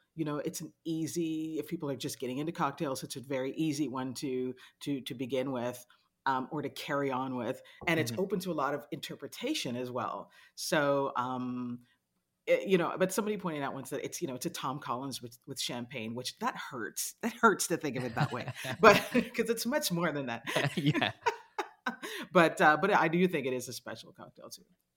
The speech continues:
Speaker 2: I think that's a great point as well, because this is a drink that you could look at the components that we will get into shortly, but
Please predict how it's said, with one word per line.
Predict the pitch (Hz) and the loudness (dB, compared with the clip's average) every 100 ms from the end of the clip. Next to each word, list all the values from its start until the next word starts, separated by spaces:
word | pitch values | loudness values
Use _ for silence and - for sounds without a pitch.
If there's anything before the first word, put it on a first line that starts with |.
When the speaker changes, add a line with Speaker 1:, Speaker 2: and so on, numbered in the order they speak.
| _ 151 | _ 0
Speaker 2:
I | |
think | 156 202 | 2 4
that's | 180 | 4
a | 170 | 4
great | 139 143 - | 4 4 4
point | 127 120 117 | 0 0 -2
as | 104 | 0
well, | 113 107 | 4 4
because | 104 120 104 | 2 -2 -2
this | 131 185 - | 2 2 2
is | 175 | 0
a | 151 | -2
drink | 117 120 123 | 0 0 0
that | 101 | -2
you | 98 | -4
could | 120 117 | -4 0
look | 156 | 0
at | 156 | 0
the | 127 | -2
components | 117 - 110 107 98 - - - _ - | -2 2 2 0 -2 -4 -8 -10 _ -4
that | 113 117 | -4 -2
we | 107 | -2
will | 101 | 0
get | 110 | 0
into | 120 113 104 | 0 -4 -4
shortly, | - 110 101 | -2 -2 -2
but | 95 | -4